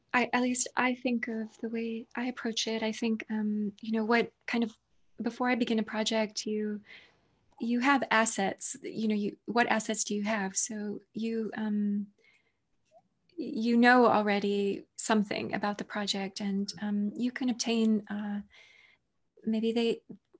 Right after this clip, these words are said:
you know, you can obtain this information quickly. It doesn't have to take a long time at all. And it, it's possible that they'll operate off the policy,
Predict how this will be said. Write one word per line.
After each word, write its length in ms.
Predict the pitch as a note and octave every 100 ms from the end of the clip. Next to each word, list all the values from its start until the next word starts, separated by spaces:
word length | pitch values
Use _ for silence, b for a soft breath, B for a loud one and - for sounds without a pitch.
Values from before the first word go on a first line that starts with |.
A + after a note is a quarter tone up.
| _ _ -
you 240 | - A3+
know, 60 | A#3
you 200 | A3 A#3
can 160 | A#3+
obtain 380 | A#3+ A3+ B3 B3
this 180 | A3+ G#3+
information 600 | G3+ G#3 G3 G3 - G3
quickly. 480 | - F#3+ - - -
It 120 | -
doesn't 260 | A3 A3 G#3
have 180 | G3+
to 80 | -
take 220 | G3 G3+
a 40 | G3+
long 200 | G3 G3
time 400 | - F#3+ F#3 F#3+ _ -
at 80 | G#3+
all. 280 | G3+ F#3+ G3
And 300 | G#3 G3+ G3 G3 B B B B B _ -
it, 220 | - - _ _ _ _ _ _ _ -
it's 160 | A#3
possible 440 | - A#3+ A#3 A3+ A3+
that 140 | A3
they'll 260 | G#3 G#3+ -
operate 440 | G3+ G#3 G#3 G3+ -
off 260 | A3 A3
the 80 | -
policy, 680 | - F#3+ F#3+ F#3+ - -